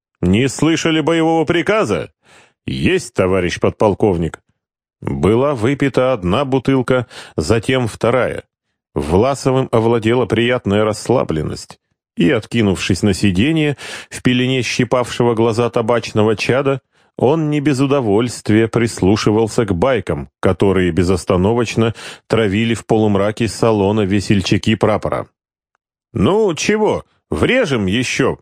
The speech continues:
предложил один из них. «А, Николай Васильевич, дайте ключи от вашей машины,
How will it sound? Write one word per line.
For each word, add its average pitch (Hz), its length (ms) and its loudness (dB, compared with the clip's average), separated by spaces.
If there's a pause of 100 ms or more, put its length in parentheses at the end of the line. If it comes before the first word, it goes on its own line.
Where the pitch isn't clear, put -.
предложил 98 580 0
один 92 300 0
из 82 200 0
них. 90 260 0 (160)
«А, 175 260 0
Николай 175 440 0
Васильевич, 95 720 -4 (460)
дайте 170 400 -2
ключи 147 420 -2
от 98 160 0
вашей 120 340 0
машины, 113 540 -2